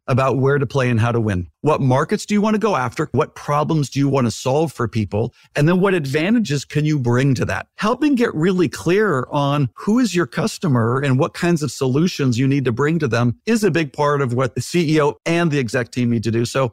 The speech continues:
we do it with process. I'm not always thinking about strategy, but I'm always talking to customers and I'm always trying to figure out, are we solving their problems better than our competitors and how can we do that better? The second big thing in addition to strategy is team.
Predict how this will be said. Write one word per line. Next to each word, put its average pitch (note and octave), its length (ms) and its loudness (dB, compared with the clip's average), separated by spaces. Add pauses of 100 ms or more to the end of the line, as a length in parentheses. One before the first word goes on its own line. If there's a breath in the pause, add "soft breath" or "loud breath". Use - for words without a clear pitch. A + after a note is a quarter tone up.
(140)
we G3+ 160 2
do A3 160 2
it - 100 -4
with D3 240 -2
process. C3+ 640 -4
I'm D#3 80 0
not D3+ 200 -2
always D3+ 420 2
thinking B2 260 -2
about G#2+ 180 0
strategy, A2 340 -4
but C#3+ 120 -2
I'm D3 200 -2
always G3 460 2
talking C3+ 320 -2
to A#2+ 80 -2
customers A#2+ 500 -2
and B2 80 2
I'm B2+ 140 0 (140)
always E3+ 420 2
trying D3 240 -2
to B2+ 80 -2
figure C3 400 -2
out, B2 220 -2 (100)
are C#3+ 180 2
we E3 160 2
solving E3 680 0
their C#3+ 180 0
problems C3 560 -2
better A#2+ 280 0
than A#2+ 120 0
our A#2 140 0
competitors A2 640 -2
and G#2 100 0
how A#2+ 140 2
can A#2 160 -4
we A2 100 0
do G#2 140 0
that G#2 180 -4
better? G2 260 -8 (100)
The D3 80 2
second A#3 400 0
big F#3 160 2
thing E3 200 0
in D3+ 80 2
addition C3 340 0
to A2 60 2
strategy G#2+ 720 0
is C#3 460 0
team. G#3 360 0